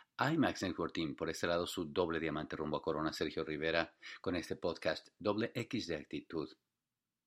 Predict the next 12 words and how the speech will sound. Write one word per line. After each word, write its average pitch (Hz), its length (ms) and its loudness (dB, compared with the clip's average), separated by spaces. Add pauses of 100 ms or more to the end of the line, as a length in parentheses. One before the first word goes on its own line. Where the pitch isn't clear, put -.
(1600)
Muchachos, 123 540 2
todos 110 260 6
queremos 82 400 0
cosas 80 340 -2
distintas, 80 680 -2
todos 85 220 -2
queremos 80 360 0
cosas 80 380 -2
mejores. 78 720 0 (1160)
Todos 87 240 0
queremos 82 560 0
prosperidad, 80 880 0